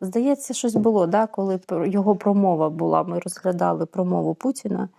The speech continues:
і там було те, що <clears throat> йому йдуть попередження про те, що не можна так себе, ну, поводити, не можна так лупити, тому що будуть потім в тебе наслідки. Ось зараз воно вже йде. Тобто, ну, типу, ти догрався, ось тепер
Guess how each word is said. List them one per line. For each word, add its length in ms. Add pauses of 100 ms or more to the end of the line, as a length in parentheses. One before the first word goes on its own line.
(760)
і 80
там 260
було 220
те, 200
що 300 (360)
<clears throat> 280
йому 340
йдуть 360
попередження 840
про 120
те, 140
що 180
не 120
можна 460
так 260
себе, 320 (200)
ну, 200
поводити, 640
не 120
можна 340
так 280
лупити, 400
тому 300
що 200
будуть 400
потім 300
в 60
тебе 280
наслідки. 720
Ось 320
зараз 520
воно 240
вже 340
йде. 280 (120)
Тобто, 320
ну, 120
типу, 300
ти 160
догрався, 800
ось 200
тепер 460